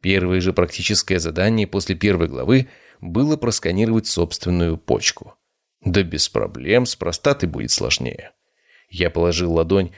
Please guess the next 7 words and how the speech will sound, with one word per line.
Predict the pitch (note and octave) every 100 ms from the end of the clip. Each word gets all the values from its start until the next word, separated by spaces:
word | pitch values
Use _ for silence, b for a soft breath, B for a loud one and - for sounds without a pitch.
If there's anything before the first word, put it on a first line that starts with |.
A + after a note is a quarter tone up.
| b
в | -
проекции | F#2 F2+ E2 D2 -
почки, | D2 C#2+ C#2 - G#2+ G#2+
закрыл | G#2 G#2+ D3 B2
глаза | C2 B1+ G2+ C3
и | - A#2 C#3
сосредоточился. | - A#2+ A2+ G2+ - - - - -